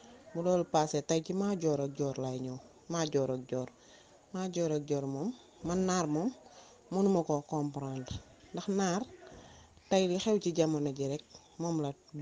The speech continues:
jour boobu rek la fi joué. Li mu joué lu am la, ndax da ngay gis koo xam da lay yàqal yàq gu metti, ba pare ñëw taxaw sa kanam di la masawu. Loolu mooy dëmm rey la,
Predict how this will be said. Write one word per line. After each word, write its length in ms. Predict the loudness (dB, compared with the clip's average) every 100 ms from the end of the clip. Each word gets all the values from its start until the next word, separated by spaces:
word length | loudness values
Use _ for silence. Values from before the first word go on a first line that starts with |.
| -4
jour 160 | -4
boobu 280 | 0 0 0
rek 160 | -2 -2
la 100 | -4
fi 140 | -6
joué. 280 | -6 -4 -6 -10 -20 -20 -20 -20 -6
Li 120 | 0 2
mu 140 | 2
joué 240 | 2 2 2
lu 100 | 0
am 160 | 0 -2
la, 120 | -2 -4 -10 -12
ndax 180 | -10 -4
da 80 |
ngay 160 | 0 0
gis 140 | 0 -2
koo 160 | -2
xam 180 | -2 -2
da 100 | 0
lay 160 | 2 2
yàqal 320 | 2 0 0
yàq 220 | 0 -2 -4 -2
gu 80 |
metti, 520 | 2 4 2 0 -6 -8 -10 -20 -20 -20 _ _
ba 80 | 0
pare 200 | 4 4
ñëw 180 | 4 0
taxaw 340 | -2 -6 -4
sa 180 | -6 -6
kanam 300 | -4 -4 -4
di 80 | -2
la 120 | -4
masawu. 500 | -4 -6 -8 -8 -10 -14 -8
Loolu 180 | -4 -2
mooy 200 | -2 -2
dëmm 300 | -2 -4 -4
rey 180 | -2 0
la, 140 | -2